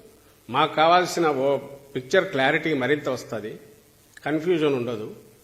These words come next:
మా వరకు మేము కాన్ఫిడెంట్గా ఒకరం ఉన్నాము. అటువైపు ఇట్లాంటి రకరకాల ఆలోచనలు ఉండే వాళ్ళను ఫిగరేటివ్గా నేను పోల్చిన. దుష్ట ఆలోచనలు ఉండే వాళ్ళతో వీళ్ళందరూ చేరుతున్నారు కాబట్టి, చంద్రబాబు నాయుడు లాంటి వాడితో ఎందుకు ఆయన దుష్ట ఆలోచనలు,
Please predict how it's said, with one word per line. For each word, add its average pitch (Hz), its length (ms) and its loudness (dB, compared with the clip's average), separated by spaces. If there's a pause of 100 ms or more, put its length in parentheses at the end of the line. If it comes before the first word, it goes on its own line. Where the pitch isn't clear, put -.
(320)
మా 143 160 4
వరకు 165 300 2
మేము 160 200 0
కాన్ఫిడెంట్గా 143 580 2
ఒకరం 123 420 0
ఉన్నాము. 107 320 -8 (540)
అటువైపు 185 480 2
ఇట్లాంటి 160 360 -2
రకరకాల 151 540 2
ఆలోచనలు 151 600 0
ఉండే 135 280 -4
వాళ్ళను 143 440 -4 (340)
ఫిగరేటివ్గా 185 680 4
నేను 233 180 2
పోల్చిన. 156 480 -2 (880)
దుష్ట 151 260 -2
ఆలోచనలు 175 680 8
ఉండే 156 200 0
వాళ్ళతో 143 420 0
వీళ్ళందరూ 135 420 -2
చేరుతున్నారు 127 580 -8
కాబట్టి, 104 420 -10 (320)
చంద్రబాబు 143 380 -2
నాయుడు 117 200 -4
లాంటి 104 260 -10
వాడితో 98 300 -16 (460)
ఎందుకు 185 280 2
ఆయన 175 160 6
దుష్ట 151 280 0
ఆలోచనలు, 156 640 4